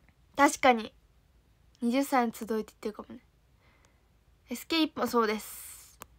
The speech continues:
<laughs> そうそう、がい-、そうそうそうそう、そうなんよ。大学は別に何歳になっても行けるからと思って。大学行こうと思ったら行けたのかな？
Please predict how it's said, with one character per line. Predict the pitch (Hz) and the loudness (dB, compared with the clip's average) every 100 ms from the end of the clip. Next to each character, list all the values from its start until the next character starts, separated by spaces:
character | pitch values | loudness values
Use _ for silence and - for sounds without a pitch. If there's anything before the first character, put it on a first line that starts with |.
| _ | _
<laughs> | _ _ - 208 | _ _ -14 -14
そ | - 262 | 4 4
う | |
そ | 269 240 | 8 8
う、 | |
が | 277 381 | 10 8
い-、 | - | 6
そ | 320 | 2
う | |
そ | 285 | 4
う | |
そ | 277 269 | 6 6
う | |
そ | 269 | 6
う、 | |
そ | 302 | 4
う | 262 | 4
な | 226 | 2
ん | |
よ。 | 202 | 4
大 | 262 349 | 6 6
学 | 381 - | 4 4
は | 392 403 330 | 8 10 8
別 | 240 254 | 0 -2
に | 240 | -4
何 | 240 302 | -2 -2
歳 | 349 330 | -2 -6
に | 330 | -6
な | |
っ | |
て | 320 | -10
も | 220 | -14
行 | 214 | -8
け | 240 | -4
る | 240 | -4
か | 208 | 0
ら | 214 214 | 4 4
と | 214 | 2
思 | 190 | -12
っ | - | -10
て。 | - - _ _ _ - - - _ _ _ _ _ _ _ _ _ _ _ _ _ _ - | -8 -8 _ _ _ -18 -18 -20 _ _ _ _ _ _ _ _ _ _ _ _ _ _ -2
大 | 269 | 2
学 | 294 311 330 | 2 0 -2
行 | 285 | 0
こ | - | 2
う | 339 | 4
と | 254 | 4
思 | 240 233 | 2 0
っ | |
た | 226 | -2
ら | 220 | -4
行 | 214 | -2
け | 240 | -2
た | 269 | -2
の | 240 | -2
か | |
な？ | 214 | -6